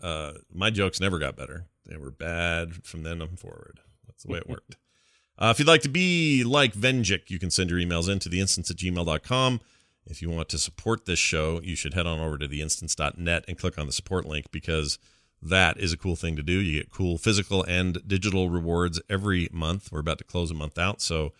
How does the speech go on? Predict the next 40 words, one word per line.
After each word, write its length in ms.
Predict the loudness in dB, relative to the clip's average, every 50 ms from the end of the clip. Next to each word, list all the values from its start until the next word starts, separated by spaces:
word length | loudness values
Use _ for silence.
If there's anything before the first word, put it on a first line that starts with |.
| -20 -20 _ _ _ _ _ _ _ -10
expect 240 | -6 -4 -4 -4 -2
to 60 | -2
see 160 | 0 0 0
new 140 | 0 0 0
stuff 280 | 2 2 0 0 -2
right 140 | -2 -2 0
away, 320 | 0 0 2 2 2 2 2
and 100 | 0 -2
if 160 | -2 -4 -6
you 140 | -6 -2 0
haven't 260 | 0 -2 -2 -2 -2
gotten 240 | -2 -2 -2 -2 -4
in, 80 | -2
there's 140 | -2 -2 -4
still 160 | -4 -6 -8
time. 260 | -8 -6 -6 -6 -4
You 60 | -4 -4
have 100 | -4 -2
a 20 |
day 300 | -2 -2 0 -2 -2 -4 _ _ _ _ _ _ _ _
to 80 | -10 -2
get 160 | -2 0 0
into 180 | 0 -2 0
this 200 | 0 0 -2 0
month 200 | -2 -2 -4 -2
and 80 | -4 -2
still 280 | 0 0 2 2 0 2
get 180 | 0 -2 0
those 240 | 0 0 -2 0 -2
rewards. 580 | -4 -4 0 0 2 2 0 0 -4 -6 -8 -8 _ _ _ -20
If 120 | -12 -4
not, 300 | -2 2 2 2 0 -2 _ _ _ _ _ _ _ -12
get 120 | -8 -6
in 100 | -6 -4
for 100 | -4 -4
September. 460 | -6 -6 -6 -6 -4 -6 -4 -4 -6 -4
That'd 240 | -4 -4 -2 -2
be 60 | -4 -6
cool, 220 | -6 -4 -6 -4
too. 300 | -2 -2 -2 0 -2 -4